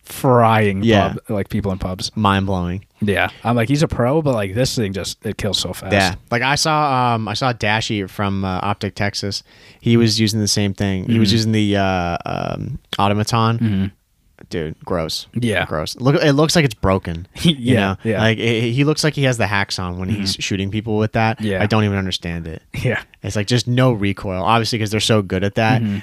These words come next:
Speaker 2: But yeah, that thing is, the time to kill is pretty dang good on it too.
Speaker 1: Yeah.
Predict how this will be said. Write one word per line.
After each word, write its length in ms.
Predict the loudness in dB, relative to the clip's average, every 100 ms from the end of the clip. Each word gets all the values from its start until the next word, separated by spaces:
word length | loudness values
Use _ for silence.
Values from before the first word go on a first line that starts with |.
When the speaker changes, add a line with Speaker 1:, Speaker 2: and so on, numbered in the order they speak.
| -2
Speaker 2:
But 160 | 0
yeah, 160 | 2 0
that 160 | 0 0
thing 220 | 0 0
is, 220 | -4 -6
the 200 | -2 -2
time 240 | 0 0 0
to 60 |
kill 220 | 0 0 -2
is 80 |
pretty 340 | -4 -8 -6 -6
dang 280 | -6 -8 -8
good 120 | -8
on 140 | -8
it 100 | -10
too. 220 | -10 -10 -8 -8
Speaker 1:
Yeah. 360 | -4 -2 -2